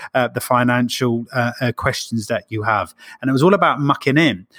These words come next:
And it was all about being personal, led to something that resonated with other people. And now what's, what's been happening throughout as we're living through this is that,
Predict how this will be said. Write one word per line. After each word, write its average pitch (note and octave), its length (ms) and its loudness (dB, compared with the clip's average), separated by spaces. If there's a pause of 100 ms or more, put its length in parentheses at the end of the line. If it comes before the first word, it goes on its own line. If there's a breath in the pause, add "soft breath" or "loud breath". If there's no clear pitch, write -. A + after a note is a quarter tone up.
(300 loud breath)
And C#3+ 200 2
it C#3 100 2
was C#3 160 -4
all F3+ 140 6
about C#3 460 2
being C3+ 320 4
personal, C#3+ 540 2
led D3 200 2
to B2+ 100 -2
something A#2 640 -2
that B2+ 180 -4
resonated B2+ 640 0 (140)
with C3 180 2
other B2+ 200 2
people. E3 520 0 (500 loud breath)
And C#3 260 4
now F3+ 240 4
what's, C#3 220 2
what's D3+ 300 2
been C3+ 200 4
happening C3 520 2
throughout B2 380 0
as A2 120 -6
we're A2 80 -4
living D#3+ 280 2
through G2+ 300 -2
this F#2+ 300 -8 (360 loud breath)
is C3+ 160 -2
that, B2+ 240 2